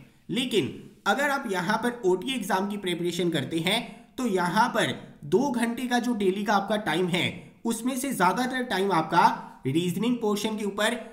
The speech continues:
maths portion के ऊपर जाना चाहिए और साथ में आधा घंटा आपको यहाँ पर निकालना होगा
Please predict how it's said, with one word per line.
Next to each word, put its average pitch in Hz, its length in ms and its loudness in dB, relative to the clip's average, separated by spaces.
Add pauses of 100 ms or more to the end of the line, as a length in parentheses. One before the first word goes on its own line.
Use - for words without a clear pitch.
(160)
maths 196 360 0
portion 226 380 -2
के 220 80 -8
ऊपर 208 200 -4
जाना 196 280 0
चाहिए 196 680 -2
और 247 140 0
साथ 208 420 0
में - 340 -2 (280)
आधा 208 280 4
घंटा 220 340 0
आपको 196 240 0
यहाँ 180 260 2
पर 185 140 -2
निकालना 165 460 2
होगा 160 280 4